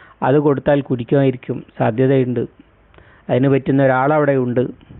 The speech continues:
സാധാരണ നമ്മളുടെ ചർച്ചയിലൊക്കെ വരുന്നത് പോലെ അത്തരമൊരു പ്രതിസന്ധി ഉണ്ടായാൽ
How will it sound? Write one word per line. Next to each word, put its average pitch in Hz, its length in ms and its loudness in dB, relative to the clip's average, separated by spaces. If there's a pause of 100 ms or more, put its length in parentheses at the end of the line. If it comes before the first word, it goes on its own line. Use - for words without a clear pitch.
(300)
സാധാരണ 175 380 0
നമ്മളുടെ 165 640 -2
ചർച്ചയിലൊക്കെ 156 540 0
വരുന്നത് 143 320 0
പോലെ 135 300 0
അത്തരമൊരു 139 420 0
പ്രതിസന്ധി 135 420 2
ഉണ്ടായാൽ 131 440 2